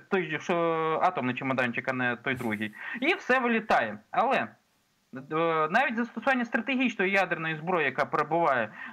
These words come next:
на постійному бойовому чергуванні, вимагає сім кроків. Е, це при тому, що така дуже складна система. От, умовно кажучи, від Путіна до оператора, той, що безпосередньо запускає боєголовку, оце сіх-, сім кроків. А російська система управління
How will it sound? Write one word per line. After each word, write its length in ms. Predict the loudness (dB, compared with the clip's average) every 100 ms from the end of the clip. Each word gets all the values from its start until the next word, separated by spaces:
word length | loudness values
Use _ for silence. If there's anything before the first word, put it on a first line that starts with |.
| 0
на 180 | 2 2
постійному 500 | -2 -4 -2 0 2
бойовому 440 | 2 2 2 0
чергуванні, 540 | -2 -2 0 0 0
вимагає 480 | 0 0 2 2 0
сім 280 | -2 0 2
кроків. 420 | 2 0 -2 -8 -12 _ -20 -20 -8 -2
Е, 380 | 2 4 2 0
це 60 | -4
при 160 | -4 -2
тому, 220 | 0 0
що 120 | -2 -4 -10 -4
така 160 | -2
дуже 200 | 0 0
складна 320 | 0 0 0 -2
система. 480 | -2 0 2 2 0 -6 -4
От, 160 | -4
умовно 300 | 0 0 0
кажучи, 340 | 0 0 0 -2
від 180 | -2
Путіна 400 | -2 0 2 0
до 120 | 2 0
оператора, 600 | 2 2 2 2 2 0 -4 -14 -14 -4
той, 120 | -4
що 200 | 0 -2 -2
безпосередньо 600 | -6 -4 0 0 0 -4
запускає 920 | -4 -6 0 2 4 2 2 2 0
боєголовку, 600 | 0 0 0 0 0 -2
оце 260 | -2 0 -4
сіх-, 300 | -2 -6 -6
сім 240 | -4 -2 0
кроків. 420 | 0 0 0 -6 -6 -16 0
А 80 | 0
російська 440 | 2 0 2 -2
система 380 | -2 0 2 2
управління 560 | 2 0 0 0 -2